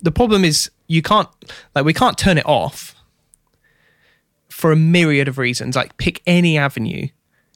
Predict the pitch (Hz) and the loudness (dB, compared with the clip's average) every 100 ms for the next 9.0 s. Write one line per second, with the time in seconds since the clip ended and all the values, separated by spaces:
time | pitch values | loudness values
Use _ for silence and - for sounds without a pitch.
0 | _ _ _ _ 160 147 139 143 123 - | _ _ _ _ 0 0 0 0 -2 -4
1 | _ _ _ _ - 139 120 120 - _ | _ _ _ _ -4 -2 -2 -4 -10 _
2 | _ - 139 113 - 127 - 113 113 _ | _ -8 -6 -6 -8 -8 -6 -8 -8 _
3 | _ _ _ - 127 113 110 185 _ _ | _ _ _ -10 -6 -4 -6 -10 _ _
4 | - 135 117 156 127 107 - _ _ _ | -6 -4 -4 -4 -4 -4 -10 _ _ _
5 | _ 220 - - - 127 - 143 - 113 | _ -16 -14 -10 -6 -4 -4 -6 -6 -10
6 | - - 101 - - 143 104 - 135 113 | -8 -8 -8 -10 -6 -6 -6 -8 -8 -8
7 | _ _ - 139 143 - 131 123 123 - | _ _ -8 -6 -6 -4 -4 -2 -6 -10
8 | - - - - - - - 156 131 127 | -6 -4 -4 -8 -16 -16 0 0 2 -2